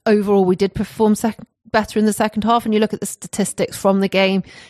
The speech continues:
it was extremely even, as these games tend to be against, um, Rangers. In even Glasgow City, it was, like, fifty percent possession. If you look at, like, attacking stats and defending stats, there's not, like, a lot to pick between them. It was just,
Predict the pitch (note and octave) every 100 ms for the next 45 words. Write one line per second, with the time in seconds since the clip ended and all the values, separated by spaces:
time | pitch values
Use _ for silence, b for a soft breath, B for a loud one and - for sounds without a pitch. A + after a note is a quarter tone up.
0 | B A3 G3 F3+ - - - G#3+ G#3+ G#3
1 | G3+ F3+ G3 F#3+ E3+ E3+ - G3+ F#3 G3+
2 | F#3 F#3 F3 - - E3+ F3 F3+ F#3 F#3
3 | F#3 F3 - - - b b b b b
4 | b b _ - F#3+ F3+ F3+ F3 F3 _
5 | _ _ _ _ - G3 F#3+ F#3 F3+ -
6 | F#3 F#3 F3+ F3+ F3+ F3+ F#3 G3 F#3 F3+
7 | F3 E3+ D#3 - - G3+ - F#3 F#3+ F3+
8 | E3+ - F#3 F3 - - F3 F3 - F3
9 | F3+ F#3+ - F3 - - F3+ - F3 -
10 | E3 - F3+ E3+ E3+ E3 E3 E3+ F3+ C#3+
11 | G#3 G#3+ A#3 - B B B B B B
12 | G#3 G3 G#3 G3 G#3 - - - A#3 -
13 | B3+ C#4 C#4 C4+ D4+ D4+ - G#3+ G3+ -
14 | A3 -